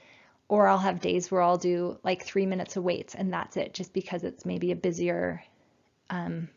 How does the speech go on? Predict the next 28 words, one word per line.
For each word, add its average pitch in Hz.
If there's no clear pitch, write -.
day 190
and 185
I 185
don't 185
have 185
as 185
much -
time. -
But 202
it 214
all 208
counts 285
and 196
it 185
all 190
increases 190
my 175
strength. -
And 220
then 214
R's 226
for 226
reading 208
scriptures 196
or 196
reading 202
inspirational 190
words 175